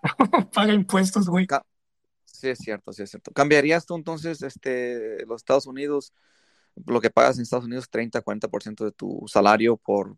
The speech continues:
Speaker 2: por tener en México lo que tiene Estados Unidos? Sí me entiendes mi pregunta, ¿no?
Speaker 1: Sí, absolutamente no.
Speaker 2: Dejarías,
Speaker 1: Porque si no hay un
Speaker 2: ¿prefieres
Speaker 1: sistema
Speaker 2: Estados
Speaker 1: de
Speaker 2: Unidos o pre-,
Speaker 1: impuestos,
Speaker 2: prefieres México?
Speaker 1: prefiero los dos,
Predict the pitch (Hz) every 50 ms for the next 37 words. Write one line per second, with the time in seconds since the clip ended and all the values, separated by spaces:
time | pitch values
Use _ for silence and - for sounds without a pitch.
0 | _ - 104 101 - 104 98 101 104 107 110 101 101 101 104 107 107 - - 107
1 | 104 101 98 98 98 95 95 92 90 98 98 - - - - 110 110 - - 107
2 | - 110 120 139 156 - - _ _ _ _ _ _ _ - - 160 160 151 135
3 | - 156 147 139 127 107 - 107 113 139 131 - 104 107 120 135 135 _ _ _
4 | _ _ _ _ _ _ _ _ _ _ _ _ _ _ _ - - 269 233 190
5 | 185 196 196 - 220 214 220 208 240 226 220 226 202 233 214 196 190 180 165 139
6 | - _ _ _ _ _ _ _ _ _ _ _ _ _ _ _ _ _ _ _
7 | _ _ _ _ _ _ _ _ _ _ _ _ _ _ _ _ _ _ _ _
8 | - - _ - 233 214 220 214 208 220 233 208 190 185 185 175 - - 196 202
9 | 214 233 233 226 202 208 185 - 220 220 214 208 196 190 185 202 202 233 247 -
10 | - 285 - 143 - 135 127 113 139 135 120 117 120 117 110 - 101 95 _ _
11 | _ _ _ _ _ _ _ _ _ _ _ _ _ _ _ _ _ _ _ _
12 | - 185 190 214 233 240 254 233 202 180 180 185 180 - - -